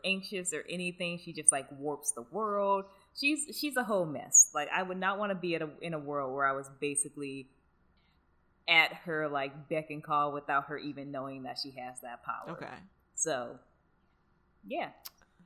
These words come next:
Speaker 1: That's really it. It's a safe world otherwise. She's just kind of a mess. I might go through
Speaker 2: Mm-hmm.
Speaker 1: the same day seven times in a row and just not know it.
Speaker 2: Okay. I feel like you don't like anybody named Haruhi. <laughs> In, in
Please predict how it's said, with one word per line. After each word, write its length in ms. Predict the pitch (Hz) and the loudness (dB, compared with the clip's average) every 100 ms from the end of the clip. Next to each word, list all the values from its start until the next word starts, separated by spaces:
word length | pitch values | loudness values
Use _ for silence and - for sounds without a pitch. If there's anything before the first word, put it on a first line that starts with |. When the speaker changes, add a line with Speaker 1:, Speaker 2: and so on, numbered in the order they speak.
| _ _ - | _ _ -6
Speaker 1:
That's 200 | 196 240 | -6 -4
really 340 | 233 226 175 | -4 -2 -2
it. 200 | 202 139 - | -2 -4 2
It's 160 | 185 | 8
a 60 | 233 | 12
safe 280 | - 202 240 | 12 10 4
world 300 | 170 214 175 | 2 2 2
otherwise. 500 | 147 175 131 123 131 | 0 -2 -4 -6 -6
She's 160 | - 151 | -10 -10
just 280 | 151 143 - | 6 6 6
kind 140 | 151 | -6
of 80 | 143 | -6
a 40 | |
mess. 360 | 131 156 127 - _ _ - | -8 -8 -4 -6 _ _ 2
I 60 | |
might 200 | 180 165 | 6 6
go 100 | 165 | 4
through 140 | 160 156 | -2 -4
Speaker 2:
Mm-hmm. 40 | |
Speaker 1:
the 60 | 151 | 0
same 300 | - 151 147 | 2 2 -2
day 200 | 147 143 | 0 8
seven 300 | - 143 139 | 8 6 -4
times 340 | 147 135 131 | -6 -6 -6
in 60 | 131 | -10
a 60 | |
row 300 | 131 139 127 127 _ _ _ _ - | -4 -2 -4 -10 _ _ _ _ -10
and 100 | 147 | -8
just 160 | 139 135 | -2 -2
not 140 | 131 | -2
know 140 | 127 208 | -4 -4
it. 60 | |
Speaker 2:
Okay. 260 | - 139 160 _ _ - | -6 -12 -14 _ _ -12
I 120 | 147 | -10
feel 160 | 165 214 | -8 -8
like 160 | 202 190 | -10 -10
you 120 | 165 | -10
don't 160 | 147 | -8
like 160 | 135 135 123 | -8 -10 -12
anybody 420 | 127 127 107 110 | -14 -12 -12 -12
named 180 | 107 131 | -16 -16
Haruhi. 920 | 135 127 131 143 131 156 _ _ 185 | -14 -14 -16 -20 -20 -20 _ _ -10
<laughs> 720 | - - - - - - - 185 - - - | -10 -14 -16 -20 -20 -12 -8 -6 -4 -6 -6
In, 80 | |
in 60 | 165 | -10